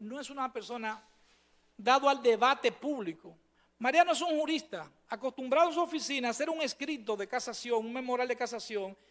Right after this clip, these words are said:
y defenderlo en el tribunal, no en un micrófono, en la televisión. Él no sabe hacer eso, no le gusta eso,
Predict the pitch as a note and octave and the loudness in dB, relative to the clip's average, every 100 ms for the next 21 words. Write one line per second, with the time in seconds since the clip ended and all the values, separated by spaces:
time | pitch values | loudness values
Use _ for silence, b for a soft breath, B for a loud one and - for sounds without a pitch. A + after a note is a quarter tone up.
0 | b A#3+ B3+ B3+ C#4+ C4+ D#4+ D4+ C4 A#3 | b -4 -2 0 0 4 6 4 -2 -6
1 | A#3+ G3+ F3 F3+ - _ _ _ _ _ | -8 -8 -10 -14 -18 _ _ _ _ _
2 | - G#3 B3 D4 C#4+ C4 A3+ _ - G#3+ | -14 -10 -4 0 0 -2 -6 _ -8 -8
3 | B3 C4 A#3 - A#3+ A#3+ F#3 E3 - - | -6 -8 -8 -2 0 0 -4 -14 -16 -20
4 | - F#3 F#3+ F#3 F3+ E3+ - G3 A3 A#3+ | -16 -10 -10 -10 -12 -10 -10 -8 -6 -6
5 | A3+ A#3 A3+ A3 G3 F#3+ A3 - _ _ | -4 -2 -2 -4 -8 -12 -14 -16 _ _
6 | _ _ _ - C4 C#4 A3 E4 - A#3 | _ _ _ -6 2 4 4 2 2 0
7 | G#3+ C4 - F3+ | 2 2 -2 -10